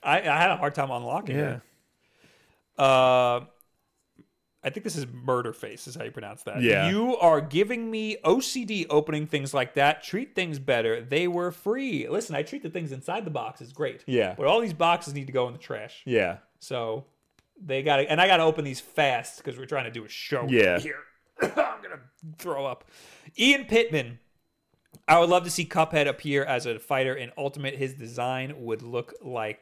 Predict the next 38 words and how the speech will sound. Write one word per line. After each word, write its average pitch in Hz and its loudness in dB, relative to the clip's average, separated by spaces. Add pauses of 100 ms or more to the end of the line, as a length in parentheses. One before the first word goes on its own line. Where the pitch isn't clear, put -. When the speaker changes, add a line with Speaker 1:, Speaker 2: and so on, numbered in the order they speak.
(120)
Speaker 1:
something 208 -2
like 131 -2 (360)
Mister 139 -8
Game 107 -8
and 101 -16
Watch." - -14
Speaker 2:
Cuphead 175 4
would 156 2
be 175 -4
cool, 190 0 (520)
but 143 4 (440)
that 143 4
would 143 4
entail 135 0
putting 131 -4
Cuphead 123 -6
on 113 -8
the 107 -12
Switch. 110 -10
Well, 202 -2 (2750)
Speaker 1:
S-, - -10
s-, - -16
this 180 -2
is 185 -4
talking 165 0
about 135 -2
how 123 -2
Microsoft 117 -8
needs 104 -16
some 104 -16
representation. 117 -12
Speaker 2:
Yeah. 98 2
Speaker 1:
So 117 -4 (100)
that 123 -2
would 123 -14
be 113 -18 (120)
that. 110 -12
Speaker 2:
Right. 120 2